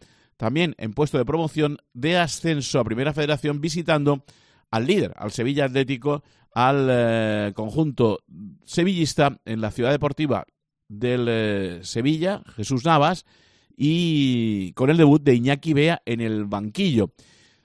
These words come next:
También, evidentemente, si consigue ganar el Yeclano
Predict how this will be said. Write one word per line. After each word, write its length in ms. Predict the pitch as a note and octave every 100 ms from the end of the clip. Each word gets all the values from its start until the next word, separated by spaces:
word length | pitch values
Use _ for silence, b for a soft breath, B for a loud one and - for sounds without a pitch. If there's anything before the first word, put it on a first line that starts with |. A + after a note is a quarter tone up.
| b b
También, 500 | F#2+ G#2+ C#3 C#3+ -
evidentemente, 800 | - A2 A#2+ C3 C3+ C#3+ C#3 E3+
si 300 | F3 - E3
consigue 360 | B2+ A#2 D#3 D#3
ganar 240 | D3+ D3+ D3+
el 360 | D3+ C#3+ C#3
Yeclano 720 | C3 B2+ B2+ D#3 F3 A#2+ G2